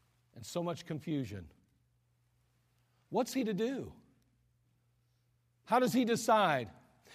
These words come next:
I mean, everyone has an opinion, yet it's only going to be Pilate who's going to live with his choice.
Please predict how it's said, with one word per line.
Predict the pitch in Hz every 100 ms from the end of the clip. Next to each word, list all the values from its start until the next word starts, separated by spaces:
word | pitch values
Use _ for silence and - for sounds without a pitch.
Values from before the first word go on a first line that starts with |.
| -
I | 240
mean, | 247
everyone | 262 294 262 220 202
has | 226 220
an | 214
opinion, | 226 - 285 269 208 147 - -
yet | 247 - - - - - -
it's | 240 -
only | 285 339 302
going | 277 254
to |
be | 240
Pilate | 202 269 277 233 190 - -
who's | 247
going | 175 254
to | 226
live | 240 285 185
with | 226
his | 208 -
choice. | - 285 208 117 -